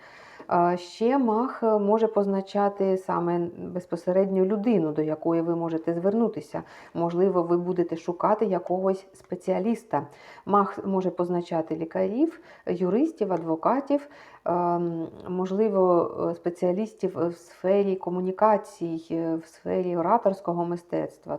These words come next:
Це може бути і викладач, ем, або якийсь, е, якась людина, яка має відношення до змі, до впливу на, на широкі маси, щось таке.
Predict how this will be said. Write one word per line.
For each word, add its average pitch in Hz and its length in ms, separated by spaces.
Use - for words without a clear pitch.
Це 156 80
може 160 220
бути 160 260
і 160 60
викладач, 165 640
ем, 165 680
або 175 280
якийсь, 202 520
е, 170 340
якась 185 360
людина, 202 320
яка 175 320
має 170 420
відношення 180 600
до 170 260
змі, 208 600
до 180 280
впливу 175 580
на, 165 380
на 160 260
широкі 160 440
маси, 226 400
щось 233 220
таке. 165 420